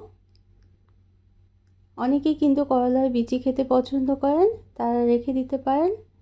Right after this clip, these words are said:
আমি কিছু বিচি এভাবে করে আলাদা করে নিলাম। এখন এক চা চামচ পরিমাণ লবণ দিয়ে মেখে রাখতে হবে দশ মিনিট। এই প্রসেসটা অবশ্যই ফলো করতে হবে দশ মিনিট।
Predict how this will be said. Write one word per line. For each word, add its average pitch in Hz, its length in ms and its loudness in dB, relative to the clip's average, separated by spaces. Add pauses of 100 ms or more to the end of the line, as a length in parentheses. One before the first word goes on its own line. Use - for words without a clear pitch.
(840)
আমি 233 240 0 (120)
কিছু 240 280 -6
বিচি 233 300 -4
এভাবে 240 320 0
করে 269 340 0
আলাদা 226 400 0
করে 254 260 -2
নিলাম। 269 340 2 (800)
এখন 311 340 -2 (580)
এক 233 160 -6
চা 269 120 -8
চামচ 285 340 0
পরিমাণ 262 420 -2 (320)
লবণ 220 460 0
দিয়ে 269 220 2 (100)
মেখে 240 320 2
রাখতে 226 320 -2
হবে 247 360 -2
দশ 202 320 0
মিনিট। 190 340 -2 (1300)
এই 277 140 -2
প্রসেসটা 294 600 -2 (200)
অবশ্যই 262 460 0
ফলো 240 280 0
করতে 262 340 -6
হবে 269 380 -2
দশ 240 280 0
মিনিট। 277 300 -2